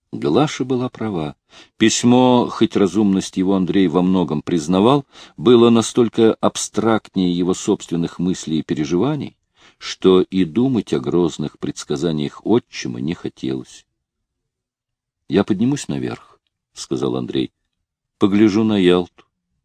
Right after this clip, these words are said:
«Пошли», — сказала Глаш. «Только ветер там большой». Они поднялись на второй этаж. Дверь в кабинет была заперта.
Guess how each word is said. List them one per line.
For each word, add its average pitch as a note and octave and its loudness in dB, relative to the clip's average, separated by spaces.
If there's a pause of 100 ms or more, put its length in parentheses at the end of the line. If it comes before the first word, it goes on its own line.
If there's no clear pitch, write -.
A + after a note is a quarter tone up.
(1000)
«Пошли», — A2+ -6 (240)
сказала D#2+ -4
Глаш. D2+ -4 (600)
«Только B2+ 2
ветер D3 0
там - -12
большой». A#1 -14 (1080)
Они G2 4
поднялись F#2+ 0
на F#2 -2
второй F2 2
этаж. - -2 (360)
Дверь G2 4
в - -10
кабинет F#2+ 2
была F#2 2
заперта. E2 -2